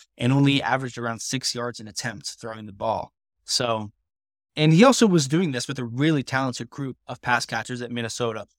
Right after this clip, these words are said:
one that I don't think Rutgers is really able to replicate for him. So it's not like the situation is getting better for Kaliakmanis.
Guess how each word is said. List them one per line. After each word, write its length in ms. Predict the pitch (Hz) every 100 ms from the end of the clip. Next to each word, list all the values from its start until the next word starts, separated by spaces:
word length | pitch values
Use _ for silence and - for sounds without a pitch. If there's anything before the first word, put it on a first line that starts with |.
| -
one 220 | 127 147
that 160 | 151 87
I 80 | 135
don't 200 | 131 -
think 340 | 127 113 123 -
Rutgers 500 | 127 120 123 110 101
is 120 | 107
really 300 | 123 120 107
able 180 | 123 117
to 120 | -
replicate 500 | 110 127 120 - _
for 200 | - 120
him. 100 | -
So 140 | - 127
it's 120 | 123
not 140 | 214
like 180 | 233 220 _ _ _
the 80 | 151
situation 560 | 196 160 156 190 - 131
is 80 |
getting 240 | - 117 110
better 200 | 117 113
for 140 | -
Kaliakmanis. 800 | - 117 107 104 107 110 139 -